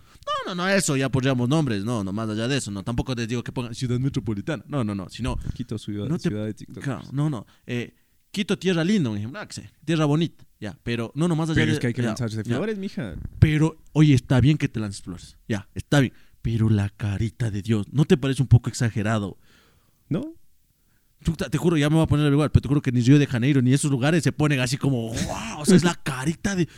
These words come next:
Speaker 1: Es mucho para mí, o sea, es que comparaste con Dios. Mira lo que le pasó a los Beatles, a los Beatles.
Speaker 2: Al Titanic.
Speaker 1: Eh, somos más famosos que Cristo, toma, separado. El Titanic, ni Dios lo hunde, toma, un
Speaker 2: Hundido.
Speaker 1: iceberg.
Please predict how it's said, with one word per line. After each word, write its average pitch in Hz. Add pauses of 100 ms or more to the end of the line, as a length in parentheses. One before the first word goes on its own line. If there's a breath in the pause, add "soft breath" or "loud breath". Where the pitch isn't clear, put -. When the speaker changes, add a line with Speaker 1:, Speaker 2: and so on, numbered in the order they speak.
(140 loud breath)
Speaker 1:
Es 151
mucho 160
para 127
mí, 135
o 135
sea, - (140)
es 127
que - (120)
comparaste 131
con 107
Dios. 147 (140)
Mira 156
lo 156
que 151
le -
pasó 143
a -
los 143
Beatles, - (720)
a -
los 117
Beatles. 143 (440 loud breath)
Speaker 2:
Al -
Titanic. - (400)
Speaker 1:
Eh, 101 (360 soft breath)
somos 127
más 139
famosos 135
que -
Cristo, 156 (240)
toma, 117 (360)
separado. 98
El 98
Titanic, 104
ni 101
Dios 143
lo 143
hunde, 175 (160)
toma, 123
un 104
Speaker 2:
Hundido. 117
Speaker 1:
iceberg. 104